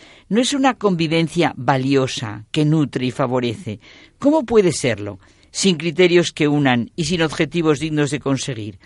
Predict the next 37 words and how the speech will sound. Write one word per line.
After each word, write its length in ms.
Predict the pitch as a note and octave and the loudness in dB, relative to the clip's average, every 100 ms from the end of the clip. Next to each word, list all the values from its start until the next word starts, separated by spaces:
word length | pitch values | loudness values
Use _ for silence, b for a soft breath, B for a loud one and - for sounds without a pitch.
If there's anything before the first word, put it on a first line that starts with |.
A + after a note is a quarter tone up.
| b b b | b b b
Se 200 | - F#3+ | 0 0
cae 200 | F#3 C#4+ | 4 6
inmediatamente 800 | C4 G3+ F#3 A3+ A3+ A3 A#3 G#3+ | 6 4 4 2 2 0 0 -2
en 80 | A3 | 0
la 140 | F3+ D#3+ | 0 -2
confrontación, 920 | D3+ C3 D3+ C3+ C3 - A3 G#3+ G#3 | -4 -2 -2 -2 -4 -4 -2 0 0
en 100 | F3 | -2
la 100 | C#3 | -2
violencia, 640 | A#2 A#2+ F#3+ G#3+ F#3+ F#3 | -2 -2 -2 -4 -4 -4
en 100 | F3 | -2
la 80 | C#3 | -4
falta 340 | D3 C#3 B2+ | -2 -4 -2
de 120 | B2+ A#2 | -4 -6
respeto. 600 | A#2+ - G#3+ E3+ E3 F3 b b b b - | -8 -2 -2 0 -6 -6 b b b b 0
La 140 | E3+ | 2
vida 200 | A3+ C4+ | 4 2
es, 160 | C4+ - _ - - | 2 -2 _ -20 -6
no 140 | F3+ F3+ | 0 0
sé, 220 | E3 E3+ | 2 2
la 100 | D3 | 2
vida 220 | F#3 A3+ | 4 4
es 120 | G#3+ | 4
casi 260 | - G#3 A3+ | 0 -2 2
un 80 | G#3+ | 2
atentado 600 | - E3+ C#3 F#3+ G#3+ - | 4 2 4 2 2 0
continuo 480 | D#3+ C3+ G#3 G#3+ | -2 -2 -4 -2
en 80 | F#3+ | 0
el 100 | D3 | 0
mundo 360 | D#3 G3+ G3+ F#3+ | 0 -2 0 2
del 180 | E3 C#3 | 2 0
sé. 300 | - F3 - b b | 4 4 2 b b
Se 220 | - F3 | 0 2
dice, 400 | F3 A3 - F#3+ | 2 0 0 -2
se 200 | F3+ D#3+ | -2 2
habla, 400 | E3 F3 E3+ E3 F3 _ | 2 2 -2 -6 -10 _
se 180 | - D3 | -8 -4
viste. 460 | D#3 G3 - D#3+ | -2 -4 -4 -6